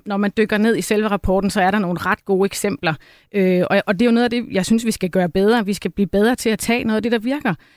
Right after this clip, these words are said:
Altså, Robusthedskommissionen kommer med flere eksempler på, hvor sygeplejerskerne selv har enormt stor pl-, øh, øh, ind-, indflydelse på deres egen, øh, vagtplan og deres, øh, den måde, de arbejder på på deres afdelinger. Og det giver bare et rigtig godt arbejdsmiljø. Og, og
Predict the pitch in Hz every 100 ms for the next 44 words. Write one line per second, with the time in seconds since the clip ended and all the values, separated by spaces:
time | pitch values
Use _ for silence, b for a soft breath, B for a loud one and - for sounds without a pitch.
0 | b 208 208 226 262 240 - 214 226 220
1 | - 233 311 190 165 214 233 - 220 185
2 | - 208 185 - 233 240 220 - 202 -
3 | 240 233 233 277 285 - 214 - 175 175
4 | 170 165 b b b - 175 - 233 247
5 | - 220 247 240 208 226 220 208 180 190
6 | 233 - 175 185 226 - 202 180 156 214
7 | 196 190 - 185 175 - B B 220 208
8 | 220 - 196 233 185 - 208 175 175 170
9 | 175 214 208 180 175 202 254 247 254 214
10 | 226 247 262 220 247 262 262 233 - 196
11 | 185 202 - B B B B 220 - -
12 | 214